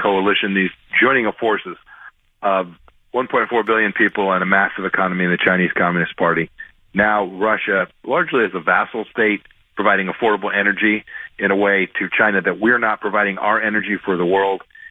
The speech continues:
Combine that with them now playing footsie with the Iranians and the American people, every family in America, and our soldiers, sailors, airmen, and Marines are, are more at risk than they've ever been. And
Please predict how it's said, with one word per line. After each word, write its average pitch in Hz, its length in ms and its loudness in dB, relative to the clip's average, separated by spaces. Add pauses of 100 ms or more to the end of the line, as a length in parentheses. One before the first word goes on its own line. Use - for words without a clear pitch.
(240)
Combine 113 380 0
that 104 180 2
with 101 320 2
them 104 380 0
now 101 200 2
playing 101 340 -4
footsie 104 400 -2
with 90 140 0
the 92 80 2
Iranians 95 580 2 (440)
and 107 200 0
the 110 40 0
American 123 320 0
people, 107 380 0
every 113 280 0
family 107 320 0
in 98 80 -2
America, 98 600 0
and 95 140 -4
our 92 220 0
soldiers, 101 380 -2
sailors, 101 420 2
airmen, 98 260 0
and 92 80 -2
Marines 98 280 0
are, 98 200 2
are 98 140 0
more 107 240 0
at 98 80 -12
risk 107 240 0
than 101 120 -8
they've 95 280 0 (540)
ever 98 240 2
been. 85 380 0
And 95 180 0